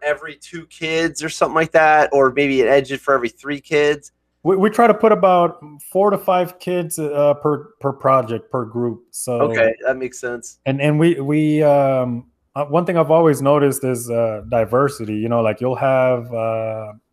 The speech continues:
Speaker 2: like, like that student that he'll remember timing marks and he'll know very specific specifications for, for engines and things like that. Then there's the other kids that are like, "Hey,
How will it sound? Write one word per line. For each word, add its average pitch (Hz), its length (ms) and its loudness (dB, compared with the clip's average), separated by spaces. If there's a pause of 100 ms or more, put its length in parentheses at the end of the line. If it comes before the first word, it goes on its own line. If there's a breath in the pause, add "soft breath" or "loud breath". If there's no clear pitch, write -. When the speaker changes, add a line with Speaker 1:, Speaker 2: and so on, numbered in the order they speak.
(120)
Speaker 2:
like, 110 260 -6
like 107 120 -2
that 123 180 2
student 139 380 2
that 104 280 -2 (520)
he'll 175 220 4
remember 143 760 4
timing 139 300 -2
marks 117 460 -2
and 104 140 -8
he'll 139 300 -6
know 139 320 0
very 131 420 0
specific - 640 -8 (800)
specifications 123 960 -2
for, 113 280 -2
for 113 340 -2
engines 117 460 -4
and 107 120 -10
things 120 220 -8
like 113 140 -12
that. 113 200 -6 (520 soft breath)
Then 180 160 0
there's 202 200 2
the 170 120 0
other 208 180 2
kids 175 320 -2
that 143 120 2
are 135 100 2
like, 117 200 2 (800)
"Hey, 160 360 -2